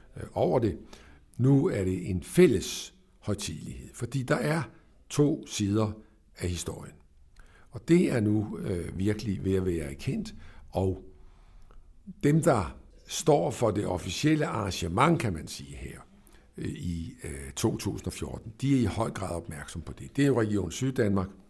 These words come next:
der har lavet et, et, øh, to tusind og fjorten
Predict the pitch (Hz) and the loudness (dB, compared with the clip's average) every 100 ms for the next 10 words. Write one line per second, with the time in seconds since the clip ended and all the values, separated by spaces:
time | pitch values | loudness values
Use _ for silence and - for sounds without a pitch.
0 | - 78 78 78 82 98 98 76 - - | -10 -8 -6 -4 0 2 2 -2 -8 -12
1 | - - - - 120 - - - - - | -12 -14 -12 -4 -2 -2 -6 -8 -10 -12
2 | - 82 92 95 98 | -6 -2 -2 0 -2